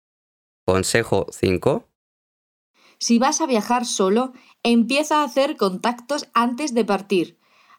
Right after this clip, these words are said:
Speaker 2: Hazle saber el plan de tu viaje a tanta gente como puedas. Por ejemplo,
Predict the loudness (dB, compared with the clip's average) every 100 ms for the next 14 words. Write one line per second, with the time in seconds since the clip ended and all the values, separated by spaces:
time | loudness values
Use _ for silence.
0 | _ _ 0 2 0 2 2 2 0 0
1 | 0 2 0 2 0 0 2 4 2 -2
2 | -6 -2 -2 0 -2 -2 -4 -4 -4 -4
3 | -4 -4 0 2 0 2 0 2 -4 -10
4 | _ _ _ _ _ -2 0 2 2 2
5 | -2